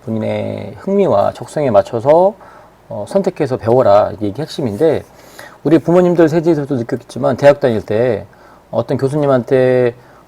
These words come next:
어, 어떤 강의를 들으면, 그러니까 소문이 나기를, "아, 저 교수님은 참 잘 가르치고 의미 있는 과목을 가르친다"라고 얘기하지만 학점을 되게 짜게 준다.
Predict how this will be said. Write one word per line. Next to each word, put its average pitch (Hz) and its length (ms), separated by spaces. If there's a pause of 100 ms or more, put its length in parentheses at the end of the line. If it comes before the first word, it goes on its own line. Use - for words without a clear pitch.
어, 107 200
어떤 131 240
강의를 120 380
들으면, 110 580
그러니까 92 240
소문이 196 320
나기를, 113 480
"아, 95 140
저 131 140
교수님은 135 380
참 143 380
잘 123 220
가르치고 113 640
의미 135 180
있는 139 240
과목을 117 380
가르친다"라고 120 560
얘기하지만 117 600 (680)
학점을 196 380
되게 135 180
짜게 208 240
준다. 123 400